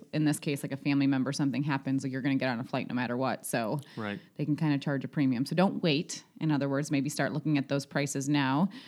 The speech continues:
Speaker 1: or use these guidelines to say this is when the prices are best. Um, so, and you'll include this on the podcast printout, right?
Speaker 2: Yeah,
Speaker 1: The,
Speaker 2: yeah.
Speaker 1: uh,
Speaker 2: So I'm gonna put all these websites and links in here, but, uh,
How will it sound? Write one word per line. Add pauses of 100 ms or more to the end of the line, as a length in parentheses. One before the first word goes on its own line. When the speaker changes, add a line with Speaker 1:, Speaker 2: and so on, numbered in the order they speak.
(160)
Speaker 1:
or
use
these
guidelines
to
say
this
is
when
the
prices
are
best. (300)
Um,
so,
and
you'll
include
this
on
the
podcast
printout,
right? (120)
Speaker 2:
Yeah,
Speaker 1:
The,
Speaker 2:
yeah.
Speaker 1:
uh,
Speaker 2:
So
I'm
gonna
put
all
these
websites
and
links
in
here,
but,
uh,